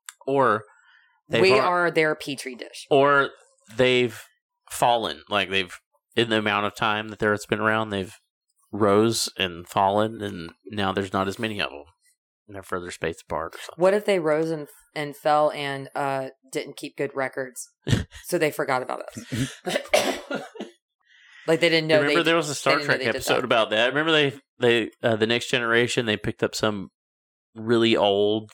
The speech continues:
Speaker 1: Federation, like, distress signal, and they go to this planet. <laughs>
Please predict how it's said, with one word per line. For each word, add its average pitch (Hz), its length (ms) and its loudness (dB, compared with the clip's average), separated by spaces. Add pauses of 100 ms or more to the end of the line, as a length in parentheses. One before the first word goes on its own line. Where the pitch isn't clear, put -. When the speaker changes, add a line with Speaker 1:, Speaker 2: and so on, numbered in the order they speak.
(120)
Speaker 1:
Federation, 104 760 0 (140)
like, 92 260 -2 (260)
distress 110 440 -2
signal, 117 340 -4
and 117 80 -6
they 101 80 0
go 101 160 4
to 95 80 -4
this 101 160 -2
planet. 95 460 -4
<laughs> - 60 -14